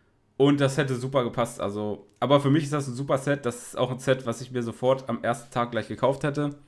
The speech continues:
Wie so viele andere <laughs> Sets auch auf der Liste.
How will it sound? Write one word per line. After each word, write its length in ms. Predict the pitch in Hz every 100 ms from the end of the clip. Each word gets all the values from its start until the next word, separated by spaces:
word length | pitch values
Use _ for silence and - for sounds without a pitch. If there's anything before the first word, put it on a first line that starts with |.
| _ _ _ -
Wie 140 | 123
so 120 | 123
viele 260 | 127 120 98
andere 240 | 131 139
<laughs> 20 |
Sets 260 | 135 143 -
auch 80 | 117
auf 180 | 123 127
der 140 | 127
Liste. 420 | 127 131 143 139